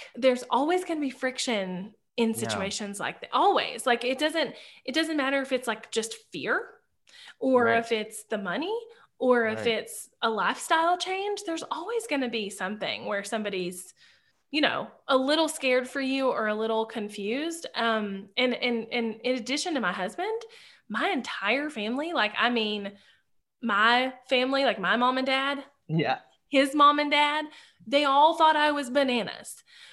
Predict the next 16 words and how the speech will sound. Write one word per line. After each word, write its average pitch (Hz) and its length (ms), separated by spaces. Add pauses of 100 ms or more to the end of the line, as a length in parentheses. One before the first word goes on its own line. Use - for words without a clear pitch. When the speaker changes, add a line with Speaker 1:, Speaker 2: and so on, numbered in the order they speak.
(120)
Speaker 1:
because 247 720
this 262 240
was 294 220 (420)
a 240 80
good 277 240
job - 340 (380)
that 240 100
I 180 100
was 180 140
quitting, - 460
right? 190 340
At 240 140
a 233 60
good 247 300
Speaker 2:
Right. - 60
Speaker 1:
company 180 580